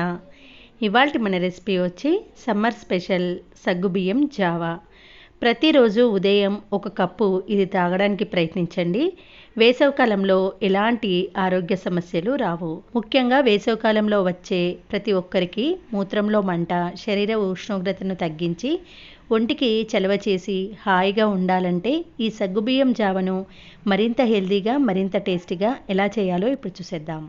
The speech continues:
సగ్గుబియ్యం జావ చేయడానికి ముందుగానే నేను ఒక బౌల్లోకి ఒక పావు కప్పు వరకు సగ్గుబియ్యాన్ని వేసుకొని ఒక రెండు సార్లు నీళ్లు మార్చుకుంటూ శుభ్రంగా కడిగేసి సగ్గుబియ్యం మునిగేంత వరకు మాత్రమే వాటర్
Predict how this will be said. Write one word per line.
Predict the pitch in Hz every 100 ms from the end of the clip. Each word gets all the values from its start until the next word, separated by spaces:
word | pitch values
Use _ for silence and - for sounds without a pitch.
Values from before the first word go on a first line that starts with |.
| -
సగ్గుబియ్యం | 226 190 226 247 254 233
జావ | 202 190 185
చేయడానికి | 190 180 180 170 233 277 -
ముందుగానే | 190 196 226 208 196 190
నేను | 185 269 392 - 185
ఒక | 190 180
బౌల్లోకి | 180 185 175 170 285 392 - - - - -
ఒక | 240 -
పావు | 233 247
కప్పు | 254 - 214
వరకు | 196 190 185 185
సగ్గుబియ్యాన్ని | 170 180 185 190 185 175
వేసుకొని | 170 - 180 170 170 - 180
ఒక | 180 175
రెండు | 170 170
సార్లు | 180 180 180
నీళ్లు | 165 180 180
మార్చుకుంటూ | 175 - 185 170 -
శుభ్రంగా | 160 165 175 180 180
కడిగేసి | 156 160 160 - 330 392 - - - - - -
సగ్గుబియ్యం | 208 214 247 247 233 233 202
మునిగేంత | 196 185 208 202 190
వరకు | 190 180 180 170
మాత్రమే | 175 175 196 233 220
వాటర్ | 175 190